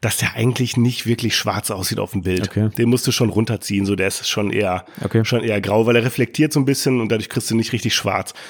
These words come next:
Speaker 1: Dafür ist dann Stoff echt besser, ne?
Speaker 2: Hm,
Speaker 1: Weil
Speaker 2: ja.
Speaker 1: Papier
Speaker 2: Ja.
Speaker 1: hat halt so ein, manchmal so einen leichten Glanz, diese
Speaker 2: Also meiner, ich habe auch einen
Speaker 1: Papierhintergründe, ne?
Speaker 2: schwarzen drin, der ist, der ist eigentlich schon schwarz, der reflektiert fast, fast gar nicht. Also da ist,
Speaker 1: Nee? Okay.
Speaker 2: nee, da
Speaker 1: Ach,
Speaker 2: ist
Speaker 1: vielleicht hast du ein bisschen mehr bezahlt als ich.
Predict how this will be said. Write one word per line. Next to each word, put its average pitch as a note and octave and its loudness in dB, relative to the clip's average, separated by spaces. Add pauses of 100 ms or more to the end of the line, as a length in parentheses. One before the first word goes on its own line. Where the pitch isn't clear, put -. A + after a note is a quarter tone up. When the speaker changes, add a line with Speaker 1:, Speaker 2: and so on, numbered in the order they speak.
(160)
Speaker 1:
Dafür F#3+ 2
ist - 2
dann F3+ 4
Stoff - 0
echt - -6
besser, A#2 0
ne? A#2+ 0 (320)
Speaker 2:
Hm, A#2+ 2
Speaker 1:
Weil A#2 6
Speaker 2:
ja. G#2 0
Speaker 1:
Papier C#3 2
Speaker 2:
Ja. G#3+ 6
Speaker 1:
hat D3+ 8
halt F3+ 6
so E3 4
ein, D#3 2
manchmal D#3 4
so C#3+ 0
einen C#3+ 4
leichten C3+ 2
Glanz, B2 4
diese - 0
Speaker 2:
Also A2 4
meiner, C3 8
ich B2+ 4
habe C#3 6
auch B2+ 8
einen D3 6
Speaker 1:
Papierhintergründe, F3 4
ne? B2 2
Speaker 2:
schwarzen D#3+ 4
drin, D3 2
der B2+ 4
ist, - -6 (160)
der A2+ 4
ist - -2
eigentlich A2 -2
schon G#2+ -4
schwarz, - -6
der A2+ 0
reflektiert G#2 -2
fast, - -6 (100)
fast - -6
gar D#2+ -2
nicht. D#2 -10
Also F#2+ -6
da G2+ 2
ist, G#2+ 0
Speaker 1:
Nee? C3+ 2 (180)
Okay. A2+ 4
Speaker 2:
nee, A#2 -2
da - -6
Speaker 1:
Ach, - 0
Speaker 2:
ist - -6
Speaker 1:
vielleicht - -4
hast A2 -2
du A2+ 0
ein G#2+ 0
bisschen G#2 0
mehr F#2 0
bezahlt F#2+ -2
als G2 -6
ich. - -6